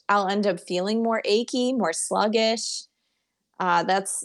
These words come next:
that's probably the biggest thing is, is when I'm not moving.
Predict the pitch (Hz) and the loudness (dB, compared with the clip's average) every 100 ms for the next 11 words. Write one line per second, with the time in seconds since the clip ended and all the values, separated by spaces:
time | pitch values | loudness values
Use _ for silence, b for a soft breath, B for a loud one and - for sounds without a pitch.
0 | - 185 196 - 185 185 170 170 196 196 | -2 0 0 2 2 4 0 0 2 4
1 | 190 - 165 139 143 165 - 180 165 - | 4 2 0 2 0 -2 -2 -2 -4 -2
2 | 175 160 170 175 170 175 170 175 175 175 | 0 0 2 2 2 2 0 0 0 -2
3 | 143 120 | -4 -8